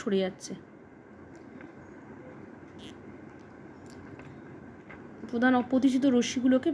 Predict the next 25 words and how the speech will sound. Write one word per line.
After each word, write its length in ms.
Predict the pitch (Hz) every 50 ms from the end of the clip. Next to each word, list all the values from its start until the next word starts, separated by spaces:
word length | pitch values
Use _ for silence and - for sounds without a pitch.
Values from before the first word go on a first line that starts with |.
| - -
প্র-, 380 | 247 226 220 220 214 214 214 202 208
প্রতিসরণের 540 | 233 240 240 247 - 262 247 240 247 254 247 240
পর 100 | 240 226 226 226
কী 60 | 247 240
হচ্ছে 160 | 233 - 285 294
না, 40 | 285 240 226
দূরে 140 | 247 254 262 254
সরে 160 | - 220 202 190
যাচ্ছে। 160 | - - - 240
এবং 100 | 240 285 294 285 - - - - - -
প্রতিসিত 400 | 269 277 262 339 330 - 349 339 370 311 285
রশ্মিগুলোকে 440 | 277 254 - 311 294 294 302 285 311 285
যদি 100 | 285 311 311
আমি 80 | 311 294 - 277
পেছনের 340 | 254 240 - 285 294 294 262
দিকে 140 | 294 269 285 247 233
এক্সটেন্ড 360 | 226 - - - 240 233 226 226
করি, 160 | - 202 202 285 381 - - - - - - - - - - - - - - - - 233
এই 60 | 226 226
পেছনের 300 | 240 226 - 247 254 247
দিকে 120 | 254 247 247 220
এক্সটেন্ড 300 | 202 - - - 214 208 202 -
করি, 140 | 202 233 330 - - - - - - - -
তাহলে 200 | 240 233 254 302 320 262 254
দেখবো 200 | 226 208 214